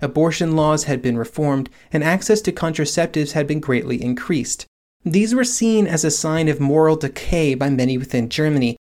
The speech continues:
and Nazi leaders saw this concern as an opportunity. The dismantling of these reforms went hand in hand with an overall crackdown of many actions that were seen as socially deviant.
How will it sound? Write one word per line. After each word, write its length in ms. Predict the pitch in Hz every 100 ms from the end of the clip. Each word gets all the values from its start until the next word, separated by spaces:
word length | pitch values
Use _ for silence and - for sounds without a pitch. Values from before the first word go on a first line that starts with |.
| _
and 120 | 165 175
Nazi 380 | 214 220 233
leaders 420 | 208 214 202 185 -
saw 240 | 175 165
this 200 | 170 175
concern 420 | 190 175 139 131
as 160 | 139 139
an 80 | 143
opportunity. 720 | 123 139 - 190 156 - - - _ _ 165
The 100 | 180
dismantling 640 | 190 185 202 233 226 208
of 80 | 160
these 220 | 165 160
reforms 480 | 147 151 143 147 151
went 140 | 143
hand 260 | - 160 160
in 100 | 160
hand 300 | 165 143 139
with 120 | 147
an 120 | 139
overall 400 | 170 180 220 202
crackdown 640 | 196 - 160 160 147 131 139 _ -
of 320 | 160 156 165
many 320 | 180 208 240
actions 480 | 165 165 - 165 151
that 100 | 147
were 80 | 151
seen 320 | - 170 160
as 240 | 151 143 - _ -
socially 680 | - 165 170 170 151 147 135
deviant. 580 | 123 151 135 117 -